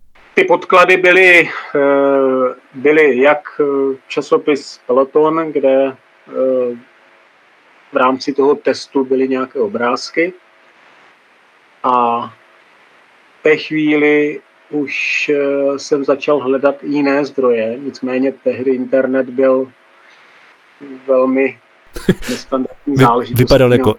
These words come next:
Speaker 2: i-, něco takového, že? <laughs>
Speaker 1: V plenkách. <laughs> Takže v té chvíli na internetu to člověk ještě moc nenašel, pokud už tehdy nějak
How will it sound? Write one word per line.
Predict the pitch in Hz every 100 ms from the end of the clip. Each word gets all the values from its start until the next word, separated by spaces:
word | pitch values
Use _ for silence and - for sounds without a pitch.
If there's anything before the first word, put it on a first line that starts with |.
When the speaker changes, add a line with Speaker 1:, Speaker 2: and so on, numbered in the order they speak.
| -
Speaker 2:
i-, | 262 277 269 277 277 269 262 269 269 262
něco | 175 165 127
takového, | 131 120 104 95
že? | 101 135
<laughs> | - - - - 196
Speaker 1:
V | - -
plenkách. | 123 120 120 - 123 147 - - - 135 -
<laughs> | 147 - 156 - - 110 - - - - - _
Takže | 131 127 123 139
v |
té | - 147
chvíli | 139 143 139
na | 139
internetu | 135 143 143 135
to | 135 147
člověk | - 147 135
ještě | 131 -
moc | 143 143
nenašel, | 139 135 123 - 131
pokud | 131 131 - 135
už | 127 -
tehdy | - 120 123 131
nějak | 131 123